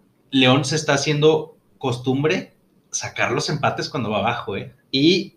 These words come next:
Speaker 2: de nuevo, Di Llorio, que qué fichaje, ¿eh? Ya
Speaker 1: Qué
Speaker 2: lleva en
Speaker 1: fichaje.
Speaker 2: tres juegos, cuatro goles, Di Llorio, está sacando la casta por el León, y pues esos son los fichajes que todos queremos, que todos queremos.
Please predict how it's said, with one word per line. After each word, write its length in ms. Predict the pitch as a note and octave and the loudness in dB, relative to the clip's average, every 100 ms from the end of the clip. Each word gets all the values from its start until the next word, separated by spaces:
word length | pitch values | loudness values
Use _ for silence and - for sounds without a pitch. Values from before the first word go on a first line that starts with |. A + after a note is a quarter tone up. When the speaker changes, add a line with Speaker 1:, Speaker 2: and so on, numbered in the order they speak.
| _ | _
Speaker 2:
de 240 | B2 A#2+ | -2 0
nuevo, 400 | B2 B2+ C#3+ F#3+ | 2 6 6 6
Di 200 | D3 C3 | 2 -2
Llorio, 560 | B2 B2 C3+ F#3+ B3+ - _ _ _ _ _ _ _ | 2 4 6 4 0 -6 _ _ _ _ _ _ _
que 160 | - A#2 | -20 -6
qué 140 | C#3 | -2
fichaje, 760 | C#3 - F#3+ C#3 D#3+ - A#2 B2+ | 0 -2 2 2 2 -2 0 2
¿eh? 40 | |
Ya 80 | C#3 | 4
Speaker 1:
Qué 100 | C3 | 6
Speaker 2:
lleva 280 | C#3+ D#3+ F3 - | 6 6 4 2
en 260 | A#2+ C3 | 0 0
Speaker 1:
fichaje. 180 | B2+ A#2+ | 0 2
Speaker 2:
tres 220 | D#3 A#2+ | 2 2
juegos, 520 | D#3+ D#3+ F3+ F#3+ - - - | 4 4 4 0 -6 -16 0
cuatro 360 | D3 D3 E3 C3+ | 2 4 2 4
goles, 320 | C#3 E3 D#3+ | 4 4 0
Di 120 | C3+ | 0
Llorio, 480 | B2+ B2+ E3 G#3 - _ _ | 2 2 2 -2 -6 _ _
está 180 | - C3 | -10 -6
sacando 360 | B2 E3 D#3 D#3+ | -4 -2 0 2
la 160 | C#3 - | 0 0
casta 340 | B2 - D3 | -4 -2 -2
por 140 | C#3 | 0
el 80 | B2 | 2
León, 440 | A2+ A#2+ F#3+ B3 - _ _ _ _ - | 2 2 0 -4 -10 _ _ _ _ -6
y 640 | B2+ B2 A#2+ A#2 A2+ A2 | -2 0 0 0 0 -4
pues 260 | G#2 G#2 A2 | -8 -12 -10
esos 200 | - E3+ | -8 -4
son 160 | F#3+ | -2
los 100 | F#3+ | -2
fichajes 360 | F#3+ - C#3+ F#3 | -4 -8 -10 -12
que 80 | - | -14
todos 380 | - G3+ G3+ - | -16 -14 -14 -16
queremos, 720 | - - G3+ A#3+ C4 - - _ _ | -20 -20 -16 -12 -14 -14 -20 _ _
que 80 | - | -12
todos 300 | - B3 - | -6 -4 -4
queremos. 540 | C#3+ B2+ A2 - - | -2 -2 -4 -8 -16